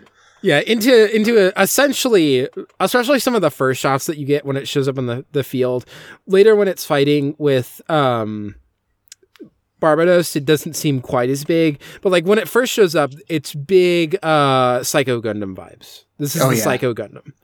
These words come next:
Speaker 1: Um, it's, like,
Speaker 2: Absolutely.
Speaker 1: the same color scheme. Uh, it is just this massive, um, you know, even compared to, to Barbatos, it's, like, wider and stuff. It has, like, these huge shoulder pauldrons and things.
Speaker 2: Yeah.
Speaker 1: Um, and it's definitely bigger than the other Grazes we've seen.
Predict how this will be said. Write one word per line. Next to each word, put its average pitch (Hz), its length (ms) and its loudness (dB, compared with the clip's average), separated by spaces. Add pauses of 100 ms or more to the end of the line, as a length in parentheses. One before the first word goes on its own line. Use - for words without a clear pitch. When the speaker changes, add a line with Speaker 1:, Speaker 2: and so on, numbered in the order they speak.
(400)
Speaker 1:
Um, 131 360 2
it's, 131 140 -4
like, 190 120 2
Speaker 2:
Absolutely. 202 40 -8
Speaker 1:
the 165 80 -2
same 170 360 0
color 131 320 -4
scheme. 127 600 -6 (360)
Uh, 117 640 0 (100)
it 160 120 -2
is 147 300 0
just - 280 -2
this 127 200 -2
massive, 120 760 -6 (460)
um, 113 460 -4 (100)
you 190 140 2
know, 190 80 2
even 233 260 -2
compared 151 540 -2
to, 127 400 0
to 156 160 -4
Barbatos, 123 500 -2
it's, 127 140 -14
like, 123 160 -4
wider 117 600 -4
and 98 160 -16
stuff. - 320 -18
It 131 60 -10
has, 120 140 -8
like, 120 100 -10
these 123 160 -14
huge 131 440 -6
shoulder 117 320 -10
pauldrons 123 520 -16
and 120 140 -18
things. 123 340 -20 (540)
Speaker 2:
Yeah. 131 320 0
Speaker 1:
Um, 95 260 -10 (420)
and 170 120 -2
it's 147 100 -2
definitely 202 360 2
bigger 139 300 0
than 123 200 -2
the 120 100 -2
other 113 260 -2
Grazes 120 540 -2
we've 135 160 -2
seen. 143 380 -4